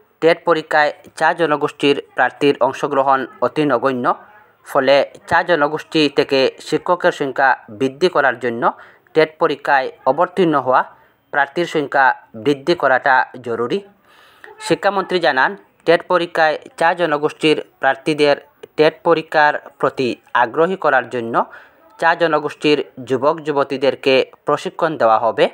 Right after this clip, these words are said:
চা জনগোষ্ঠীর ভবিষ্যতের কথা চিন্তা করে বিভিন্ন শিক্ষানুষ্ঠানে আসন সংরক্ষণ করার ব্যবস্থা গ্রহণ করা হবে বলে জানান শিক্ষামন্ত্রী। এ বিষয়ে পরবর্তী ক্যাবিনেট বৈঠকে সংরক্ষণ বিষয়ক সিদ্ধান্ত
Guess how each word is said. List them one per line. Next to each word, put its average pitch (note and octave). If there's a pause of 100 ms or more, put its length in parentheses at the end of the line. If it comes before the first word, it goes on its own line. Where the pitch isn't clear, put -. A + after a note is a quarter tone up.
(760)
চা F3
জনগোষ্ঠীর E3 (260)
ভবিষ্যতের E3
কথা C#3+ (120)
চিন্তা D3
করে B2+ (500)
বিভিন্ন F3+
শিক্ষানুষ্ঠানে C#3+ (120)
আসন F3
সংরক্ষণ D3
করার B2 (160)
ব্যবস্থা A#2
গ্রহণ B2+
করা A2+
হবে A2
বলে A#2 (460)
জানান A#2+
শিক্ষামন্ত্রী। B2+ (920)
এ D3+
বিষয়ে E3+ (220)
পরবর্তী D#3+
ক্যাবিনেট D#3
বৈঠকে C3+ (320)
সংরক্ষণ E3 (100)
বিষয়ক C3+ (200)
সিদ্ধান্ত D3